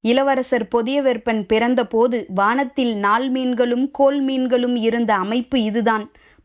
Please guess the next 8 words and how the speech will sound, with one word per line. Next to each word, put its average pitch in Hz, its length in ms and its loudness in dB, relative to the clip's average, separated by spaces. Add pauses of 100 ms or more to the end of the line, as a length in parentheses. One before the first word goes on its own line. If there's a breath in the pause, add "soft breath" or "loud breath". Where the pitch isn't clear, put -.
படுக்கையில் 277 520 -2
சாய்ந்து 240 500 -2
பார்க்கும்போது 226 840 -2 (240 soft breath)
அவரது 233 460 -2
கண்கள் 262 440 0
நேரடியாக 233 840 0
இதைத்தான் 226 680 -2
பார்க்கும். 226 500 -2